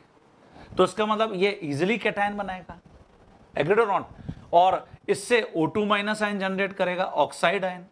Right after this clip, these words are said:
और अगर ऑक्साइड आयन जनरेट हो रहा है, तो इसका मतलब ये रेडीली वाटर से कंबाइन होके हाइड्रोक्साइड आयन बना देगा। यही तो हमको चाहिए बेसिक नेचर में। उल्टा सोचिए,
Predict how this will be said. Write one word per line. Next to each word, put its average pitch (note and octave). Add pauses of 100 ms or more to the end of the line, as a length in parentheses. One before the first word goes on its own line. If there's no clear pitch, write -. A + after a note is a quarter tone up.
(1200)
और E3
अगर F3+
ऑक्साइड G3
आयन A#3
जनरेट G3+
हो F#3+
रहा F3
है, D3 (260)
तो -
इसका G#3+
मतलब G3
ये F#3+
रेडीली D3 (280)
वाटर D3
से A3
कंबाइन F3+
होके E3+
हाइड्रोक्साइड D#3
आयन D3+
बना B2
देगा। B2 (560)
यही C3+
तो A3+
हमको G3
चाहिए F#3+
बेसिक D3
नेचर D#3+
में। B2 (460)
उल्टा F#3+
सोचिए, C3+